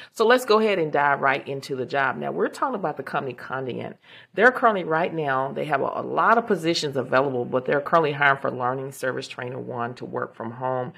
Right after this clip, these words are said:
They do offer paid training. They will train you. They offer benefits, and the pay is between twenty-seven and thirty-two dollars an hour. No degree is required for this job.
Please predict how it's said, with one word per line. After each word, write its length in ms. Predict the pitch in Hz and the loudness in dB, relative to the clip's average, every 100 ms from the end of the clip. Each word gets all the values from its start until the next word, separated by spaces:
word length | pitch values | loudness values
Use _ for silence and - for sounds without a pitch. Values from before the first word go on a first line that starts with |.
| - - - _ | -16 -16 -18 _
They 160 | 143 143 | 0 2
do 220 | 165 170 | 2 2
offer 280 | 147 139 139 | 2 2 0
paid 340 | - 147 113 | -6 -4 -4
training. 400 | - 160 160 180 | -4 -4 -2 -2
They 140 | 165 131 | -2 -2
will 140 | 123 | -4
train 380 | 127 180 180 175 | -4 -4 -2 -2
you. 260 | 170 170 165 | -4 -4 -6
They 160 | 127 | -6
offer 280 | - 120 - | -4 -4 -6
benefits, 640 | 160 156 170 165 165 160 - - - - - | -4 -2 -2 -2 -2 -2 -6 -20 -20 -20 -8
and 180 | 151 143 | -6 -4
the 80 | 143 | -6
pay 360 | - 139 151 | -8 -4 -4
is 260 | 151 - 147 | -4 -6 -8
between 400 | 151 - 147 139 | -8 -6 -6 -6
twenty-seven 720 | - 151 147 - 139 135 139 | -6 -6 -6 -4 -2 -2 -8
and 160 | 135 131 | -8 -4
thirty-two 420 | 143 143 - 139 | -4 -6 -10 -4
dollars 360 | 135 135 131 | -2 -2 -4
an 100 | 117 - | -8 0
hour. 460 | 139 151 147 143 - - - | 4 4 4 0 -4 -20 -8
No 280 | 139 143 147 | 2 4 4
degree 640 | 139 131 139 135 147 - | 0 -2 -2 -2 -6 -6
is 300 | - 117 120 | 0 0 0
required 460 | 127 123 131 120 120 | -8 -4 0 2 0
for 80 | 120 | -4
this 220 | 117 117 | -6 -6
job. 420 | - 117 123 117 | -2 0 0 -2